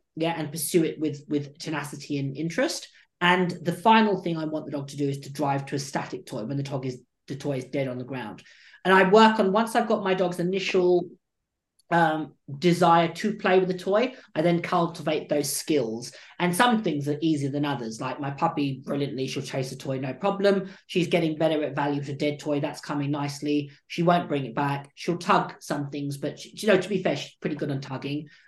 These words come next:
I haven't even attempted to teach her release. So I then go through that process. Um, and then I won't start teaching a dog a behavior or skill until I have those,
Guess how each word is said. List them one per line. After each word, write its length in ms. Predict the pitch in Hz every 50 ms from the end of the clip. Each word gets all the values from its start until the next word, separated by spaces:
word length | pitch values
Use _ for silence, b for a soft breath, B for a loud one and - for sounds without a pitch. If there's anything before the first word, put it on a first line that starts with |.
| b b b
I 60 | 151
haven't 180 | - 185 180 165
even 160 | 165 160 151
attempted 380 | 143 147 175 165 151 - 135 -
to 0 |
teach 220 | - 135 131 -
her 60 | 143
release. 400 | 127 131 127 127 131 123 - -
So 140 | - 165 160
I 100 | 160 160
then 260 | 156 180 175 175 170
go 180 | 160 170 160 156
through 240 | 156 - 170 156 151
that 220 | 147 143 - -
process. 540 | - 165 160 160 - 220 247 294 - - - b b b b b b b
Um, 520 | 175 175 180 180 180 180 180 180 180 175 175 B B B B
and 160 | 190 190 196
then 140 | 196 196 190
I 120 | 180 185
won't 360 | 180 180 208 208 208 202 -
start 340 | - - - 185 165 - -
teaching 340 | - - 220 214 - 190 175
a 80 | 165 160
dog 240 | - 160 156 147 -
a 160 | 151 151 143
behavior 580 | 143 156 139 - - 226 220 214 - - 131 135
or 120 | - 151
skill 420 | - - - - 190 175 151 143 151
until 280 | 156 165 - - 180
I 100 | 175 170
have 500 | 165 151 - - - 190 185 175 175 -
those, 340 | - 147 147 147 147 143 -